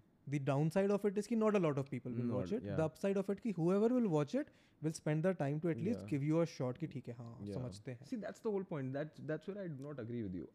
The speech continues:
Speaker 2: I
Speaker 1: Why?
Speaker 2: believe that people watch YouTube
Speaker 1: To get entertained।
Speaker 2: or Instagram because they do not have access to Netflix। और
Speaker 1: That is true, that is
Speaker 2: और a
Speaker 1: hundred percent true।
Speaker 2: place where they don't have ac-, uh, like कि कोई लॉन्ग फॉर्मेट, तो फिर जब Instagram या फिर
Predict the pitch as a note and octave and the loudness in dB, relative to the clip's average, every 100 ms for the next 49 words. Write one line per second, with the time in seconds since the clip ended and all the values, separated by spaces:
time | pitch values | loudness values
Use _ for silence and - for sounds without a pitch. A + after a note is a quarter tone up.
0 | C3 F3 E3 C#3 D#3 D#3 D3+ - C#3 C#3 | -4 -2 0 0 -2 -4 -8 -4 -4 -2
1 | E3+ F3 F#3 - _ G2 G2+ A#2 B2+ G2+ | -4 -4 -6 -10 _ -12 -6 -6 -6 -8
2 | G#2 A2 G#2 A2+ A2 C#3 - _ _ _ | -6 -4 -4 -6 -6 -8 -12 _ _ _
3 | - C3 D3 D3+ C#3+ G#3 C#3+ E3 - C3+ | -8 -2 -2 -2 -4 -4 -4 -4 -4 -6
4 | A#2+ C#3 B2+ A#2+ A#2+ D#3+ - _ _ _ | -6 -6 -4 -4 -6 -10 -16 _ _ _
5 | _ - - - G#2+ G#2 C#3 - F#3+ F3+ | _ -16 -14 -10 -8 -2 -2 0 0 0
6 | B2+ C#3 C#3 B2 C3+ C#3 C3+ D3 - D3 | 0 -2 -4 -4 -2 -2 -4 -8 -6 -4
7 | D3 C#3 - - A#2+ - C#3 - - B2+ | -2 -4 -12 -8 -8 -6 -10 -8 -8 -6
8 | E2 - - - - - _ _ _ _ | -8 -14 -20 -20 -20 -20 _ _ _ _
9 | _ _ _ _ _ _ _ A2 - B2 | _ _ _ _ _ _ _ -20 -8 -2
10 | C#3 D#3+ G#3 - G#3+ D3 D3+ F3 E3 F3 | 0 2 0 2 2 4 2 4 4 2
11 | D#3 E3+ F3+ G3 - - - C3 D3+ C#3+ | 2 4 2 0 -8 -14 -12 -6 -4 -2
12 | D3 C#3+ D3 D3+ C#3+ C3+ A#2+ - C3+ C3+ | -4 -4 -4 -4 -4 -4 -6 -8 -4 -4
13 | C#3 - E3+ - D#3 D#3 C#3+ C3 B2+ B2+ | -4 -4 -6 -4 -2 0 0 -2 -4 -4
14 | B2 A2+ A2+ C3+ D#3+ D3+ D#3+ C#3 C3 D#3+ | -2 -4 -6 -6 -4 -4 -4 -4 -4 -2
15 | D#3+ E3 E3 D#3+ E3+ D#3+ | -2 -2 -2 -2 -2 -2